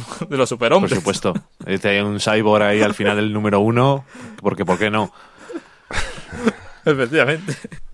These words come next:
Speaker 2: El, el, eh, por cierto, el dibujo de, el chin, de Cachín, eh, depende del momento,
Speaker 1: Uf.
Speaker 2: me ha pare-, me ha gustado bastante o me ha parecido que la gente tenía ojos como platos. O sea, eh, me ha parecido,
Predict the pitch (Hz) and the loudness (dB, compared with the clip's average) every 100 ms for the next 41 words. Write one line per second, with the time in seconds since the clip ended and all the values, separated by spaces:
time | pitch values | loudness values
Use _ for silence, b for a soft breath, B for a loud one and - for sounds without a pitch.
0 | - 127 123 123 120 117 113 135 135 113 | -2 0 2 2 2 -2 0 0 2 0
1 | 110 - 135 135 127 123 120 117 110 107 | 0 0 2 4 2 2 0 -2 -4 -6
2 | 107 107 104 - 233 247 262 277 285 277 | -6 -6 -6 -2 0 2 0 -2 -2 -2
3 | 277 247 131 123 113 - 165 175 202 226 | -4 -6 -2 0 0 0 2 2 0 -4
4 | 226 - 190 120 113 113 110 107 107 104 | -8 -14 -4 0 4 4 4 2 2 0
5 | 101 95 - _ _ - 113 107 139 156 | 0 -4 -10 _ _ -2 -2 0 2 2
6 | 151 143 143 151 170 175 165 123 - 127 | 4 4 4 2 4 4 4 2 2 0
7 | 110 117 127 - 131 127 120 120 - 143 | 0 0 0 0 2 4 2 2 0 -2
8 | 139 151 156 107 104 101 101 101 107 113 | 0 2 2 2 4 4 4 2 0 2
9 | 117 - 123 123 117 107 98 110 113 110 | 2 2 2 4 4 2 2 0 0 2
10 | 110 107 113 110 92 98 92 82 80 90 | 2 2 2 0 2 2 0 -2 -4 -4
11 | 92 90 87 87 87 90 87 87 92 92 | 0 2 2 2 2 0 -2 -4 -4 -2
12 | 92 95 95 101 98 107 101 104 98 92 | 0 2 0 0 0 0 4 4 4 4
13 | 87 85 | 2 0